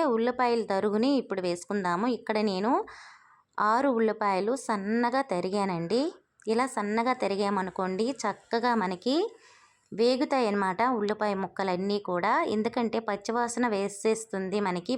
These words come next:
పెద్ద ముక్కలు కనుక వేసామంటే వేగవు. ఇలా చిన్నగా తరిగామంటే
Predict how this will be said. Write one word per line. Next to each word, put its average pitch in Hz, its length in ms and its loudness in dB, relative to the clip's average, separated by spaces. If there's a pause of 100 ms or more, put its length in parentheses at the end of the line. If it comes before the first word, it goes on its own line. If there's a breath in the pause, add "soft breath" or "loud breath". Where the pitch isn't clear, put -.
పెద్ద 185 180 -2 (100)
ముక్కలు 214 340 -2
కనుక 185 220 -2 (100)
వేసామంటే 170 640 -2 (180)
వేగవు. 190 500 2 (640 loud breath)
ఇలా 220 120 2 (120)
చిన్నగా 233 400 2 (100)
తరిగామంటే 196 560 0